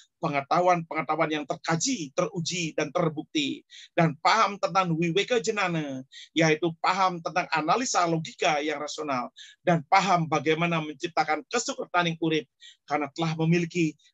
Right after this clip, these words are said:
Dharma Sastra, Diatmika, dan Viveka Jenana. Maka kesukertaning urip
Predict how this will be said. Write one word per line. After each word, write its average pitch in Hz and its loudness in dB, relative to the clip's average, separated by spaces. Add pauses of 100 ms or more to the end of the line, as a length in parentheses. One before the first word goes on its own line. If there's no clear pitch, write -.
(120)
Dharma 160 0
Sastra, 151 -2 (400)
Diatmika, 160 0
dan 147 -4
Viveka 151 0
Jenana. 131 -4 (320)
Maka 156 0
kesukertaning 160 -2
urip 165 2